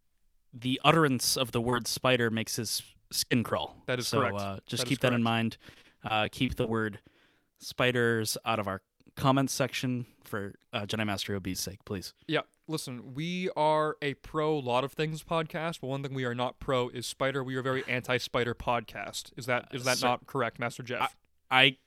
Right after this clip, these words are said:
Speaker 1: I can jive with that.
Speaker 2: Okay,
Speaker 1: I,
Speaker 2: cool.
Speaker 1: I, I, I don't like spiders either. I don't, they don't make my skin crawl as much as they do yours, but
Speaker 2: No,
Speaker 1: I, I
Speaker 2: I,
Speaker 1: can
Speaker 2: yeah.
Speaker 1: jive with that. I don't like 'em either.
Speaker 2: No, listen, man. I, uh, I know you and I were talking about this earlier,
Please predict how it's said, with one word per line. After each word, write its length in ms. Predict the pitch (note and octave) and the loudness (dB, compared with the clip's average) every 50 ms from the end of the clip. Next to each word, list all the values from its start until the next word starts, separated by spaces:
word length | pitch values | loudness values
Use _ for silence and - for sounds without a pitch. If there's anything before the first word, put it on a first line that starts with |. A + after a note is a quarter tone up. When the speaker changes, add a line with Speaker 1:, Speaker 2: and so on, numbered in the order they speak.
| _ _ - | _ _ 0
Speaker 1:
I 120 | A#2+ B2 | 0 2
can 140 | B2+ D#3 D3 | 2 2 4
jive 280 | C3 C#3 C3 D3 D3+ C3+ | 6 8 8 8 8 6
with 140 | A#2 G2 | 2 -2
that. 200 | - F2+ F2 - - _ _ - | -2 -4 -4 -4 -8 _ _ -4
Speaker 2:
Okay, 100 | - G2+ | -2 0
Speaker 1:
I, 280 | G#2 G#2+ F#2 G#2 G#2+ | 2 2 2 2 0
Speaker 2:
cool. 140 | G2+ F#2 - - - | 0 -2 -4 -4 -2
Speaker 1:
I, 160 | A2+ A2+ A#2 A2+ | 0 2 2 2
I, 40 | A2 | 2
I 40 | A2 | 2
don't 120 | A#2 A#2+ | 0 0
like 160 | A#2+ A#2 A#2 - | 0 0 -2 -2
spiders 340 | - B2+ A#2 A2 A2+ G#2+ | -2 -2 -2 -2 -2 -2
either. 240 | A2+ A2+ A#2+ C3+ C3+ | 0 0 2 2 2
I 80 | A#2+ A2+ | 2 2
don't, 180 | A2+ A2+ - - - - - _ - | 0 -2 -4 -6 -14 -20 -20 _ 4
they 60 | C#3+ | 6
don't 80 | D3+ D3+ | 6 6
make 120 | C#3 - C3 | 6 6 4
my 80 | A#2 G#2 | 2 0
skin 340 | - - - - D#3 D#3+ | 0 -2 0 2 2 2
crawl 360 | E3 - F3+ F3 E3+ E3+ E3+ D3+ | 2 2 4 4 4 4 4 2
as 100 | B2+ B2 | 0 -2
much 160 | B2+ A#2 - | -4 -4 -4
as 120 | A2+ G#2+ | -4 -2
they 200 | A2 A2 G#2+ G#2+ | -2 -2 -2 -2
do 160 | G2+ A2 A2+ | -2 -2 -2
yours, 440 | G#2+ G2 G2+ A2 B2+ C#3+ F3 F#3 - - | -2 0 2 4 4 4 2 0 -2 0
but 120 | B2 A2+ | 2 2
Speaker 2:
No, 140 | C3+ B2 A#2+ | 2 2 2
Speaker 1:
I, 140 | A2 A2 G#2+ | 2 2 2
I 20 | |
Speaker 2:
I, 40 | G#2+ | 2
Speaker 1:
can 120 | - C3 | 0 2
Speaker 2:
yeah. 180 | B2+ B2+ A#2+ A2+ | 2 4 2 2
Speaker 1:
jive 60 | G2+ | 2
with 100 | G#2 - | 0 -2
that. 120 | G#2 G2 | 0 0
I 60 | G2+ A2 | 2 2
don't 120 | A#2+ A#2 | 2 2
like 160 | A#2 A2 G#2 | 2 0 0
'em 60 | G#2 G#2 | -2 -2
either. 260 | G2+ G2+ F#2+ F#2+ - - - | -2 -4 -4 -6 -10 -12 -4
Speaker 2:
No, 160 | C#3+ E3+ F3+ D3+ | -2 0 0 0
listen, 240 | E3 F#3+ - D3 | 0 -2 -4 -6
man. 200 | C3+ B2 A#2+ A#2 - - | -6 -8 -8 -8 -6 -2
I, 380 | A#2+ C3+ C#3+ D3 D#3 D#3+ D#3+ | 0 0 0 0 -2 -2 -2
uh, 400 | D#3 D3 C#3 B2+ B2 A#2+ A2+ - - _ _ - | -2 -2 -2 -2 -4 -6 -8 -12 -14 _ _ -6
I 100 | C#3+ D3+ | -4 -4
know 80 | E3+ | -2
you 180 | F3 F3 F3+ F#3 | -4 -4 -4 -4
and 60 | F3+ F3 | -4 -2
I 80 | E3+ | -2
were 100 | D3 C3+ | -2 -4
talking 380 | - - - C#3+ D3 C3+ D3 D3 | -4 -4 -4 -2 -2 -2 -4 -4
about 240 | C3 B2+ B2 A#2 - | -4 -2 -4 -4 -6
this 220 | B2+ A#2+ - - - | -8 -8 -8 -8 -6
earlier, 520 | C3 C#3 C#3+ C#3+ C3+ B2+ A#2+ A#2+ A#2+ A#2 | -4 -4 -2 -2 -4 -4 -4 -6 -8 -12